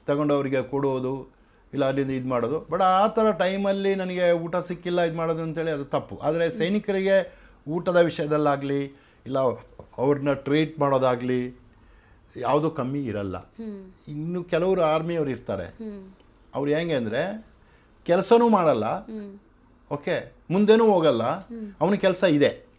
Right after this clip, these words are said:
Speaker 2: ಓಕೆ, ಓಕೆ.
Speaker 1: ಏನು ಆರ್ಮಿನ ದೂರೋದು, ನೀವು ಎಷ್ಟೊಂದು ನೋಡ್ತಾ ಇದೀವಲ್ಲ, ಒಂದೊಂದು ಸಾರಿ ನಾನು ಆರ್ಮಿಯಲ್ಲಿ ಅವರೆಲ್ಲ ಯೂನಿಫಾರ್ಮ್ ಹಾಕ್ಕೊಂಡು ಅವರು YouTube ಎಲ್ಲ ಮಾಡಿದಾಗ ಅವನು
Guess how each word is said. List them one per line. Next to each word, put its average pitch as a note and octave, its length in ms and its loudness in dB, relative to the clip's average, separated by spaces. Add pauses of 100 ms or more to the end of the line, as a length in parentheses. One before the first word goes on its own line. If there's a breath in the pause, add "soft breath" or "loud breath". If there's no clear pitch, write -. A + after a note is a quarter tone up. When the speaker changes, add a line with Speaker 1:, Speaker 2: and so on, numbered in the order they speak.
(140)
Speaker 2:
ಓಕೆ, A#3 220 -16
ಓಕೆ. G3 360 -20 (540)
Speaker 1:
ಏನು B2 360 -4 (920 soft breath)
ಆರ್ಮಿನ C#3 340 2
ದೂರೋದು, B2 340 2
ನೀವು B2+ 160 0
ಎಷ್ಟೊಂದು C#3+ 280 -4
ನೋಡ್ತಾ C3+ 240 -2
ಇದೀವಲ್ಲ, A2 300 0
ಒಂದೊಂದು C#3+ 300 -2
ಸಾರಿ D#3 160 0
ನಾನು C#3 220 -4
ಆರ್ಮಿಯಲ್ಲಿ C#3+ 440 -2
ಅವರೆಲ್ಲ C3+ 300 -4
ಯೂನಿಫಾರ್ಮ್ C3+ 600 -4
ಹಾಕ್ಕೊಂಡು C3 440 -6
ಅವರು B2 340 -8 (260 loud breath)
YouTube D3 340 0
ಎಲ್ಲ C3 120 -2
ಮಾಡಿದಾಗ C3 360 -2
ಅವನು A2+ 460 -6